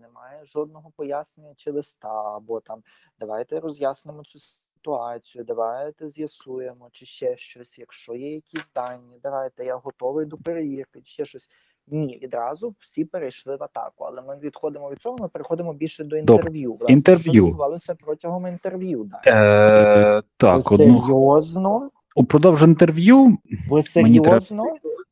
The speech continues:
Speaker 2: мені треба перевірити ім'я цих журналістів, щоб, е, ми точно мали це на увазі. Одну хвилинку.
Speaker 1: Ну, слухай, ну вони ж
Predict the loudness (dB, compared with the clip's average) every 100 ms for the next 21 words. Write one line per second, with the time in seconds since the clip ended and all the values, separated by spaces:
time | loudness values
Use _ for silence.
0 | _ 2 8 8 8 4 4 4 4 6
1 | 4 4 6 8 8 4 2 4 6 6
2 | 4 0 -4 -6 -6 -2 -2 2 4 6
3 | 6 4 4 4 2 0 0 4 2 2
4 | 0 0 0 -2 -4 -2 -4 -4 -8 -8
5 | -8 -8 -10 _ _ _ _ _ _ -16
6 | -14 -12 -12 -14